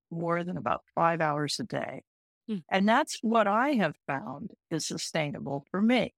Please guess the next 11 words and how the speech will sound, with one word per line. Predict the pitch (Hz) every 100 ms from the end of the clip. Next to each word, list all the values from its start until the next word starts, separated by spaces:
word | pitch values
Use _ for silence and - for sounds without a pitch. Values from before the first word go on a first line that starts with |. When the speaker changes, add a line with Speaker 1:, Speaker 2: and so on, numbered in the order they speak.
| _ 196
Speaker 1:
Everybody's | 190 190 175 170 -
different. | 240 - 233 208
Some | 196
people | 190 185 180
have | 156
a | 156
lot | 151 -
more | 151
capacity | 139 160 165 175 180 190 170
than | 160
others. | 156 156 156